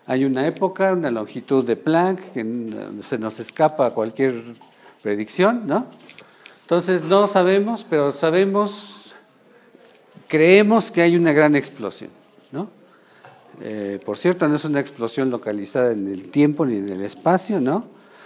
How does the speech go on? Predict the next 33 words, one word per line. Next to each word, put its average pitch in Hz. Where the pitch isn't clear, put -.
Sino 127
es 143
una 170
explosión 160
en 123
todos 139
los 98
es-, -
en 120
todos 165
los 123
puntos 147
posibles 127
del 101
universo, 135
ahí, 113
esa 113
es 117
la 107
explosión. -
Bueno. 95
Aquí, 180
a 160
este 190
tiempo, 196
diez 185
a 190
la 151
menos 131
cuarenta 131
y 131
tres 185
aproximadamente, 165